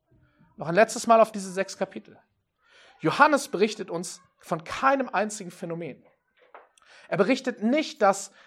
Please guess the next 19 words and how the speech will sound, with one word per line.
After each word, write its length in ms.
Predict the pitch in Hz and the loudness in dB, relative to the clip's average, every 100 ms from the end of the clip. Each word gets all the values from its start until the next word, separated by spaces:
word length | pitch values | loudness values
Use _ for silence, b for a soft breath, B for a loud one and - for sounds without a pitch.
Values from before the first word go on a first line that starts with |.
| b | b
dass 160 | 190 180 | 0 0
die 120 | 185 | 0
Jünger, 280 | 240 285 247 | 2 4 2
die 100 | 180 | 0
von 160 | 208 | -4
Jesus, 440 | 175 262 254 196 - | -2 -2 -2 -6 -12
von 260 | - 156 143 | -12 -10 -10
Jesus 800 | 127 156 240 254 - - - - | -8 -2 0 0 -4 -16 -20 0
angehaucht 600 | 214 254 208 156 143 - | 2 2 0 0 -2 -6
wurden, 320 | 139 143 156 b b b | -14 -14 -18 b b b
dass, 220 | 170 165 | -4 -2
dass 200 | - - | -6 -6
die 200 | - 190 | -6 -6
irgendwie 320 | - 175 151 135 | -6 -8 -8 -10
zu 160 | 139 | -10
Boden 360 | 123 220 196 139 | 2 2 2 -4
gingen 240 | 131 123 | -8 -12
oder 160 | 120 123 | -16 -18
so. 240 | - 120 | -20 -20